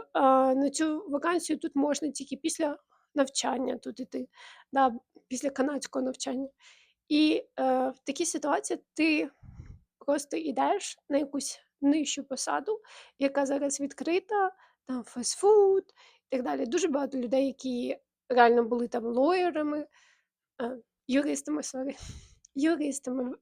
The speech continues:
в-, дуже класними, е, врачами і так далі. Вони приїжджають сюди, і вони йдуть,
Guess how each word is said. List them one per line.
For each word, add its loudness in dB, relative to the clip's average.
в-, 2
дуже -2
класними, 0
е, 2
врачами -2
і -6
так 4
далі. 0
Вони 2
приїжджають -2
сюди, -6
і -4
вони 2
йдуть, -2